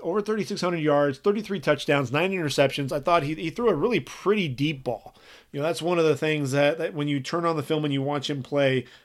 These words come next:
obviously you have James Proche and Reggie Roberson, talented receivers that he throw the football to. But,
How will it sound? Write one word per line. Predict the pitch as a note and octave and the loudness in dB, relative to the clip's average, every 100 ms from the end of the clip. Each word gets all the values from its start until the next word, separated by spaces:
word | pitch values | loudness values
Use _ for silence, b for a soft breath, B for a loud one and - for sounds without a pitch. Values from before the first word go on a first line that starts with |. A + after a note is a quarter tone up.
| B | B
obviously | D#3 F3+ D#3+ F3 | -2 -2 -2 -2
you | D#3 C#3+ | 0 2
have | C#3+ C3 | 2 0
James | E3 D#3 C3+ | -2 -4 -4
Proche | D#3 C3+ D3 D3 C#3+ D3 | -4 -2 2 4 2 0
and | C#3 | -4
Reggie | C#3+ B2+ C#3 | -6 -4 0
Roberson, | C#3+ D3 C#3+ C#3+ B2+ | 2 2 2 -2 -6
talented | - C3+ E3+ F#3 E3 D3 | -6 -2 0 0 0 -2
receivers | C3+ E3 D#3 C3 | -4 -2 -2 0
that | C#3 | -2
he | |
throw | C3 D#3 | 0 0
the | D3 | 0
football | C3 F3 - D3 C3+ | -2 -4 -2 0 0
to. | D3 C#3+ C#3 B B B | 2 2 0 B B B
But, | - D#3 D#3+ | 0 2 2